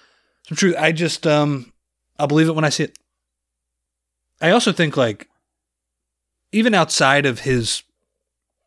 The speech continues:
tough time getting in tip-top shape, this period, it's probably harder than it's ever been for a professional athlete to stay in shape. So, like, I'm not even blaming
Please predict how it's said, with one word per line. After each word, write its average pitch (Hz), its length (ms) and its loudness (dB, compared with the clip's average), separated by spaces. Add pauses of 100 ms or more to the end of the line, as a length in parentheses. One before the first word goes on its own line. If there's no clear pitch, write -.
(960)
tough - 260 -4
time 120 680 -4
getting 113 240 -4
in 107 100 -10
tip-top 120 540 -4
shape, - 400 -2 (1800)
this 233 260 -6
period, 156 540 2
it's 113 340 -20 (320)
probably 226 480 0
harder 131 480 2
than 110 420 -8
it's 131 240 -6
ever 131 240 0
been 107 400 -8
for - 160 -6
a 107 60 -6
professional 110 480 -6
athlete 101 340 -16
to - 80 -18
stay 110 180 -8
in 98 100 -16
shape. - 360 -12
So, 107 140 -20
like, 110 260 -20 (460)
I'm 202 140 -2
not 262 140 2
even 160 320 2 (800)
blaming 131 760 -2